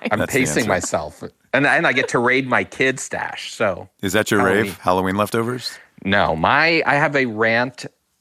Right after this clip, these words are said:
Speaker 1: slash plea. One of the things that really,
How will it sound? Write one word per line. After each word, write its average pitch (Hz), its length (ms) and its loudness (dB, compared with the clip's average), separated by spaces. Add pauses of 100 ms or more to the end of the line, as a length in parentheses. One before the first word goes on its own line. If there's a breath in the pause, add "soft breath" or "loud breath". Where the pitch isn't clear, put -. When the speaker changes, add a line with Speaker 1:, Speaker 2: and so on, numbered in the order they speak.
(120)
Speaker 1:
slash - 540 0
plea. - 500 -10 (1160 loud breath)
One 120 140 0
of 147 40 2
the 143 60 -2
things 117 200 0
that 98 80 -2
really, 85 720 -2